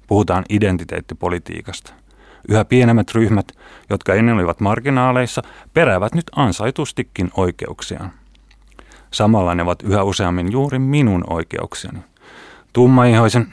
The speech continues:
seksuaalivähemmistöön kuuluvan oikeudet ovat länsimaassa eri asia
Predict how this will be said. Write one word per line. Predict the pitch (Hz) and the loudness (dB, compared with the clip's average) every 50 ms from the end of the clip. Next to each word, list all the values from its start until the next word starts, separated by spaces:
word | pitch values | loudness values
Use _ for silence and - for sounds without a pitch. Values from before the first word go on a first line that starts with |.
| - | -6
seksuaalivähemmistöön | - 95 90 - - 107 98 107 104 107 110 110 107 110 107 - - 123 120 107 | -6 -6 -6 -2 -2 0 0 2 2 2 2 2 2 0 -2 -2 -2 -2 -2 -2
kuuluvan | - 127 120 113 117 117 117 120 | 0 0 0 0 2 0 0 2
oikeudet | 120 120 120 - 131 120 120 113 | 0 0 0 0 -2 -2 0 0
ovat | 127 127 127 120 | 0 0 0 2
länsimaassa | 135 139 139 123 - 117 101 107 113 - - 127 | 2 2 2 2 2 0 0 -2 -2 -2 -2 -2
eri | 117 135 147 135 123 | -2 0 0 -2 -2
asia | 127 - - 139 | -4 -4 -6 -8